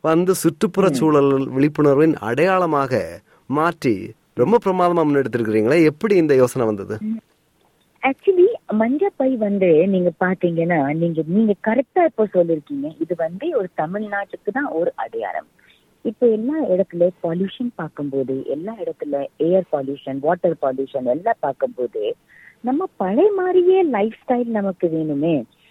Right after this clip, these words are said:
Speaker 2: எ, தமிழ்நாட்டு கல்ச்சர் பார்க்கும்போது, இங்கே ஒரு பண்பாடு, இங்கே, ஆ, இவங்களுடைய கல்ச்சர் பார்க்கும்போது எல்லாமே ரொம்ப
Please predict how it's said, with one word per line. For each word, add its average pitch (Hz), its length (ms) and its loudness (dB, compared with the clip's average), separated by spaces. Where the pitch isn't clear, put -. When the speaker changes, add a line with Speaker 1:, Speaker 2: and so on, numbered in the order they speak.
Speaker 2:
எ, 175 120 2
தமிழ்நாட்டு 339 640 0
கல்ச்சர் 214 380 2
பார்க்கும்போது, 156 760 -2
இங்கே 170 260 0
ஒரு 170 420 4
பண்பாடு, 165 600 2
இங்கே, 175 340 2
ஆ, 151 160 0
இவங்களுடைய 180 680 0
கல்ச்சர் 175 380 0
பார்க்கும்போது 143 640 -6
எல்லாமே 277 560 -4
ரொம்ப 247 400 -2